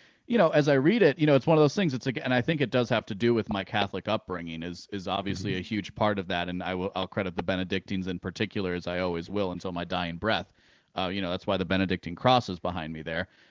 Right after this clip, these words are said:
Speaker 1: Like,
Speaker 2: I
Speaker 1: you
Speaker 2: went
Speaker 1: know,
Speaker 2: to a
Speaker 1: but it's
Speaker 2: Benedictine university, so I'm right there with
Speaker 1: Knew
Speaker 2: you.
Speaker 1: it. <laughs>
Speaker 2: Mm-hmm.
Speaker 1: Um,
Speaker 2: Oh, yeah.
Speaker 1: I knew it. <laughs> But, you know, so, like, eh, but so I think I, I, I'm, I'm looking forward to kind of going through this, if for no other reason than I,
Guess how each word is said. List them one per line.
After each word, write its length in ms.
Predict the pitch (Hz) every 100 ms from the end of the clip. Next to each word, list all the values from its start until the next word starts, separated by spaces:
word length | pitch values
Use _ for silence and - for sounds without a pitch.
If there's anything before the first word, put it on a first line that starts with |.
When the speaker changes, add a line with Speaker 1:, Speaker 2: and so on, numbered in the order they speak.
| _
Speaker 1:
Like, 320 | 107 104 - -
Speaker 2:
I 140 | 110
Speaker 1:
you 20 |
Speaker 2:
went 140 | 101 120
Speaker 1:
know, 80 | 101
Speaker 2:
to 40 |
a 0 | 120
Speaker 1:
but 120 | 110
it's 140 | 120 117
Speaker 2:
Benedictine 420 | 117 123 113 107 -
university, 680 | 143 117 113 113 - 85 85
so 340 | - 80 85 - - _ - - -
I'm 80 | - -
right 160 | 110
there 120 | -
with 100 | 92 143
Speaker 1:
Knew 80 | 226
Speaker 2:
you. 60 |
Speaker 1:
it. 220 | - - - - - - - -
<laughs> 100 | - - 202 240 214
Speaker 2:
Mm-hmm. 300 | 147 160 165
Speaker 1:
Um, 680 | 185 - - 277 262 175 -
Speaker 2:
Oh, 300 | 135 139 -
yeah. 140 | 110 90
Speaker 1:
I 140 | 131
knew 320 | 127 170 285
it. 200 | 202 123 - _ _
<laughs> 100 | 156 135 - 208 - 196 - - 170 156
But, 280 | 151 156 143
you 120 | - 165
know, 140 | 139
so, 220 | - 147
like, 300 | 139 127 - _ _
eh, 120 | 156
but 220 | 143 160
so 120 | - 151
I 100 | 151
think 240 | 170 147
I, 240 | 139 120 135
I, 140 | 131
I'm, 100 | 151
I'm 160 | 131 165
looking 260 | 151 139 123
forward 280 | 123 117 107
to 60 |
kind 220 | - 113
of 80 | 107
going 260 | 101 110 110
through 160 | 113
this, 160 | 107 104
if 80 | 113
for 100 | 107
no 120 | 107
other 140 | 104 95
reason 280 | 104 98
than 120 | 95 90
I, 220 | 92